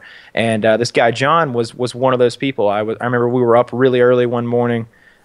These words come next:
uh, like, just watching the sunrise out back, looking at this incredible view you could see for about a mile and a half to these orchards, and there was cattle in between and green fields and just blue sky forever.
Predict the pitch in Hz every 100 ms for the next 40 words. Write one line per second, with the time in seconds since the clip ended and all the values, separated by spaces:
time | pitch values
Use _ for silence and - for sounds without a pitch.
0 | - 95 107 107 107 110 127 123 - 117
1 | - 135 143 123 110 113 113 107 117 127
2 | 117 113 117 113 107 - 120 - - 156
3 | 147 123 113 131 117 113 - 123 117 110
4 | 104 113 120 117 113 120 120 - 120 -
5 | 127 123 - 117 113 113 110 - 131 120
6 | 117 123 123 117 127 123 117 110 117 123
7 | 120 - 120 120 117 113 110 107 107 -
8 | - - - _ _ - 127 143 131 -
9 | 117 107 104 110 117 107 104